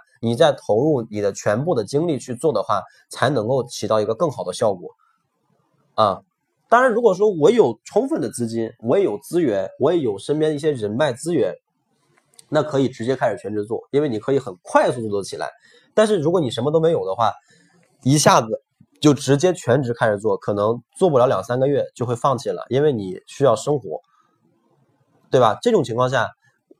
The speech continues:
这个东西是一个不可抗拒的因素。所以呢，这是我给到大家的一个个人的建议啊，个人的建议。好的，那么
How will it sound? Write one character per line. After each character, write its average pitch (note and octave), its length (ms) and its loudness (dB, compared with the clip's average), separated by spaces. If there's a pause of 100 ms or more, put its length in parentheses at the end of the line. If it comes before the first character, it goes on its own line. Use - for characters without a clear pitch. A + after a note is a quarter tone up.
这 F3 100 2
个 E3 60 4
东 D3 140 4
西 C#3+ 100 0
是 C3+ 180 -4
一 B2 120 2
个 B2 220 4
不 - 180 -12
可 B2 120 -2
抗 F#3+ 300 2
拒 A#2 80 -4
的 G#2 80 0
因 G2 180 -2
素。 - 260 -14 (840)
所 - 180 2
以 D#3 80 4
呢， A#2 140 0
这 F3+ 140 -2
是 F3 140 -2
我 A2+ 320 2
给 A2 140 -4
到 G#2+ 140 0
大 A2 100 0
家 G#2 140 2
的 G#2 80 -4
一 F#2+ 80 -4
个 G2+ 180 0
个 F3 240 0
人 G2+ 80 -2
的 A2+ 100 -6
建 F3+ 300 0
议 F#2+ 180 -6 (280)
啊， G#2+ 160 2
个 C3+ 100 -2
人 A#2+ 100 0
的 A#2 40 -2
建 B2 220 -2
议。 F2 140 -8 (1700)
好 D#3 140 4
的， F#3+ 200 8
那 G3+ 100 2
么 C#3+ 420 4